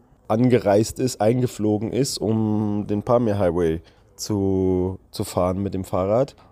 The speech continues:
Und der angeboten hatte, von sich aus angeboten hatte, „Hey, ich komm aus Europa, ich weiß, es ist schwierig,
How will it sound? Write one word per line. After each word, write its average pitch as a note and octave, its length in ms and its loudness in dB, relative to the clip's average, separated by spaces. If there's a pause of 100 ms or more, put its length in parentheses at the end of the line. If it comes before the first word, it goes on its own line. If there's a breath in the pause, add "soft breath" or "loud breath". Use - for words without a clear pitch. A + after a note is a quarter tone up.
Und G2+ 160 -6
der E2 80 2
angeboten G#2+ 560 0
hatte, A2 160 -2
von G2+ 240 -4
sich B2+ 320 2
aus G#2 220 0
angeboten G2 560 -4
hatte, G2+ 200 -4
„Hey, A2 200 0
ich G2+ 180 -6
komm G#2+ 220 -4
aus G2 180 -2
Europa, A2 480 0
ich - 180 -6
weiß, F2+ 280 -2
es G2 120 -6
ist G2 200 -6
schwierig, G#2 520 -4